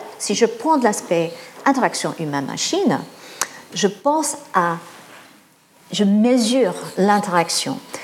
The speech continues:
Je suis intéressée et les résultats d'un chercheur en interaction humaine-machine, c'est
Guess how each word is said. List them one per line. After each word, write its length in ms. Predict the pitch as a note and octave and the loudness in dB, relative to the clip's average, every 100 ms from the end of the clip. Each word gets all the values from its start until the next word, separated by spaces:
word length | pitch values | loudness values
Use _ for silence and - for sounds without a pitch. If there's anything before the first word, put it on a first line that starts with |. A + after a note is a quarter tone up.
| - - | -12 -4
Je 180 | - | 0
suis 480 | G#3 - A3+ G#3 G3+ | 0 0 0 0 2
intéressée 760 | A3+ A#3+ A#3 G3+ - A3+ A3+ A#3+ - - - | 2 2 2 2 2 0 2 0 -8 -6 0
et 220 | F3+ F3 - | 2 0 -2
les 120 | F#3 F#3+ | 0 2
résultats 680 | A#3 B3 A3 G3+ A3 A3 | 2 0 -2 -2 2 2
d'un 160 | G3+ F3+ | 2 0
chercheur 760 | - F3+ F3 - A#3 A3+ F#3+ E3 - - - | -2 -2 -2 -2 2 2 0 -6 -14 -16 -4
en 140 | E3+ | 0
interaction 500 | E3+ E3+ E3 E3+ E3+ | 0 2 -2 0 -4
humaine-machine, 920 | E3 D#3+ D#3 - - D#3 - B3 D4+ D4+ | -4 -4 -6 -10 -6 -4 0 4 4 4
c'est 240 | G3+ | 2